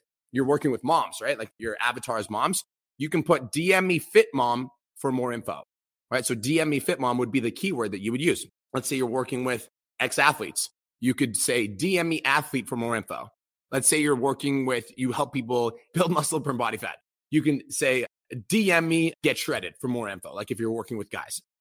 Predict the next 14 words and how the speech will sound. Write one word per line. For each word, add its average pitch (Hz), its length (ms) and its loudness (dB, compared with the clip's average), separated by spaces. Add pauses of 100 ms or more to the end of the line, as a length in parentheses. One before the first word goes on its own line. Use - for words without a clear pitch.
(240)
or, 135 140 6
like, 117 160 2 (260)
"D 185 240 2
M 165 140 4
me 156 100 0
toned 117 460 -6
for 117 100 -8
more 113 180 -2
info," 90 280 -8
if 87 100 -12
you're 117 80 -2
working 107 280 -4
with 95 120 -10
girls. - 380 -10